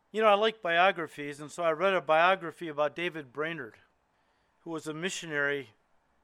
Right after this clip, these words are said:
back in the seventeen hundreds. And let me read to you what one biography said about him. He said, and I quote, "Every now and then we meet someone or read about someone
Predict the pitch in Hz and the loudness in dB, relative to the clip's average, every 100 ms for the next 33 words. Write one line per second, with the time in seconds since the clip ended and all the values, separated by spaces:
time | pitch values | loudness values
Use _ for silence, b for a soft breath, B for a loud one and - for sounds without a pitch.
0 | _ 151 156 151 143 139 131 180 170 156 | _ -6 -6 -6 -10 -12 -10 -6 -6 -8
1 | 143 - 160 131 165 156 117 - - - | -16 -16 -16 -10 -8 -8 -14 -20 -20 -20
2 | _ _ _ _ _ _ _ _ 147 175 | _ _ _ _ _ _ _ _ -14 -8
3 | 269 214 226 190 185 160 185 175 170 190 | -4 0 0 0 -2 0 0 0 -4 -4
4 | 190 180 165 165 165 160 147 151 175 151 | -4 -8 -4 -2 -2 -6 -12 -10 -8 -4
5 | 143 147 123 120 _ _ _ _ _ _ | -2 -2 -4 -12 _ _ _ _ _ _
6 | _ _ _ _ _ 170 254 233 214 233 | _ _ _ _ _ -4 0 2 2 2
7 | 226 220 254 294 240 233 233 214 180 185 | 2 2 0 0 2 4 2 0 -2 -4
8 | 185 185 208 240 - 202 180 175 185 175 | -4 -4 -4 -6 -6 -4 -4 -4 -2 -2
9 | 247 294 175 165 165 - 170 160 160 160 | -2 -2 0 0 -2 -6 -6 -4 -4 -4